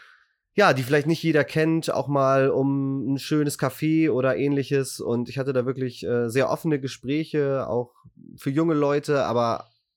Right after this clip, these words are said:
das ist eigentlich für jedermann was. Also ich hab da wirklich, ähm,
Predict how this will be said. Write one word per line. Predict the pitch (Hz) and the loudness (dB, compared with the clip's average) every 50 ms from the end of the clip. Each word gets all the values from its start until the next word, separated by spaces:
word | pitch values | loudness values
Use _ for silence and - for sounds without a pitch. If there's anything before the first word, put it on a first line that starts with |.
| _ _ _ | _ _ _
das | 120 107 | -10 -8
ist | 123 127 - - - _ | -8 -8 -8 -10 -10 _
eigentlich | - 120 120 127 120 117 | -4 -2 -2 -2 -4 -4
für | - 120 | -4 -4
jedermann | 101 107 131 123 117 95 95 92 90 87 | -2 0 0 0 0 0 0 -2 -2 -2
was. | 98 110 - - - - | -2 -4 -4 -8 -12 -10
Also | - 101 92 104 104 | -10 -8 -6 -6 -8
ich | 104 - | -6 -8
hab | 120 113 | -8 -4
da | - 110 98 | -4 -4 -4
wirklich, | 107 110 - 110 107 101 - - - - | -4 -4 -4 -4 -4 -4 -6 -10 -8 -6
ähm, | 101 101 101 101 101 | -4 -4 -4 -6 -8